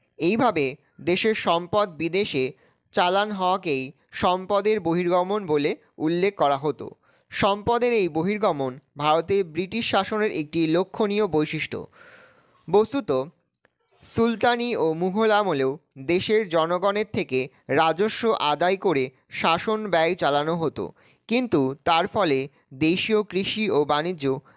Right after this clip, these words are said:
ভেঙে পড়েনি বা বন্ধ হয়ে যায়নি। এর অন্যতম কারণ সুলতানি ও মুঘল শাসকেরা ভারতীয় উপমহাদেশেই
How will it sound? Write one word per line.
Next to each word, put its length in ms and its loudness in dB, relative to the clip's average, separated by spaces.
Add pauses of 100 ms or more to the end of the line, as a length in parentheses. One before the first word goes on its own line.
ভেঙে 320 2
পড়েনি 440 0 (280)
বা 140 4 (100)
বন্ধ 360 0
হয়ে 240 0
যায়নি। 360 -2 (1900)
এর 220 4 (300)
অন্যতম 600 2 (100)
কারণ 340 2 (280)
সুলতানি 640 0 (100)
ও 140 2
মুঘল 400 0
শাসকেরা 580 0 (260)
ভারতীয় 580 0 (140)
উপমহাদেশেই 760 0